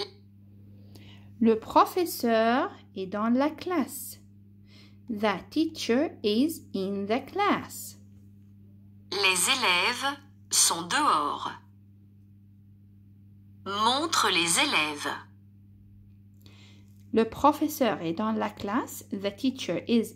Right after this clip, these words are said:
Speaker 1: in the class. Les élèves sont dehors. Uh, the students are outside. Show, montre les élèves. It means show the students.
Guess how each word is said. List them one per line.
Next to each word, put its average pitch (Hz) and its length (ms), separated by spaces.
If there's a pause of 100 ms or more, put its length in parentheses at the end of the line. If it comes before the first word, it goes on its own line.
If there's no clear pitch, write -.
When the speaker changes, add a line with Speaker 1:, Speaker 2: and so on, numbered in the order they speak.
Speaker 1:
in 233 180
the 160 180
class. 151 720 (500)
Les 220 340
élèves 302 400
sont 202 320
dehors. 196 760 (520)
Uh, 196 260
the 220 180
students 277 920
are 208 480
outside. 233 920 (760)
Show, 320 760 (440)
montre 294 440
les 196 260
élèves. 247 360
It 302 160
means 269 340
show 294 400
the 339 140
students. - 800